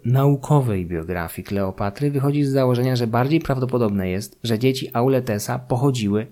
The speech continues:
z nieprawego łoża, przynajmniej większość z nich, poza Bereniką. Roller zakłada, że Kleopatra siódma mogła mieć trzy czwarte krwi greckiej i jedną czwartą miejscowej, ale sam przyznaje, że są to jedynie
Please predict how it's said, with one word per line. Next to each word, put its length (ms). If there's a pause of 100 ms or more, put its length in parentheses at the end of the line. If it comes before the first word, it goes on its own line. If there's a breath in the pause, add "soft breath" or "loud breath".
(160)
z 140
nieprawego 520
łoża, 440
przynajmniej 340
większość 520
z 40
nich, 280 (440 loud breath)
poza 360 (100)
Bereniką. 800 (440 loud breath)
Roller 480
zakłada, 460
że 140
Kleopatra 640
siódma 420
mogła 280
mieć 420
trzy 240
czwarte 420
krwi 280
greckiej 640
i 80
jedną 300
czwartą 400
miejscowej, 680
ale 160
sam 240
przyznaje, 520
że 80
są 180
to 120
jedynie 460